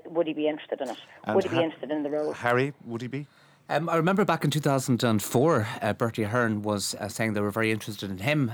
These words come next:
Speaker 3: as possible, I think, President of the Commission at the time when Jose Manuel Barroso, uh, uh, was given the crown. Um, but ultimately, uh, I don't think he was asked, but he, he, he decided that he would opt for domestic politics. And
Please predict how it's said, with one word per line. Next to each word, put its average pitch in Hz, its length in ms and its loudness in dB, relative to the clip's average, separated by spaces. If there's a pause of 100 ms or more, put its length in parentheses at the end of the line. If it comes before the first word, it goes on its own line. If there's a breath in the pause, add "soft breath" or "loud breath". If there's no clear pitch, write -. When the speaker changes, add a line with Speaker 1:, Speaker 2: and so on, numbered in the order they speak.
Speaker 3:
as 104 220 -4
possible, 107 380 -6
I 98 40 -6
think, 139 180 -8
President 123 300 -2
of 95 80 -8
the 110 60 -12
Commission 110 380 -4
at 98 120 -6
the - 60 -18
time 101 260 -4
when 95 120 -6
Jose 98 500 -6
Manuel 98 300 -4
Barroso, 104 540 -4 (320 soft breath)
uh, 98 240 0 (240)
uh, 104 220 0
was 110 240 -4
given 117 340 0
the 101 60 -2
crown. 107 480 0 (420 loud breath)
Um, 98 480 0
but 120 140 0
ultimately, 147 680 0
uh, 98 340 0 (120)
I - 80 -10
don't 95 160 -6
think 95 140 -10
he 104 80 -8
was 90 140 -6
asked, 107 320 0
but 90 140 -8
he, 98 180 -6
he, 98 220 -4
he 98 140 -6
decided 104 420 -4
that 98 160 -4
he 104 80 -8
would 95 120 -6
opt 92 200 -4
for - 160 -6
domestic 98 460 -6
politics. 95 480 -6 (460 loud breath)
And 104 280 0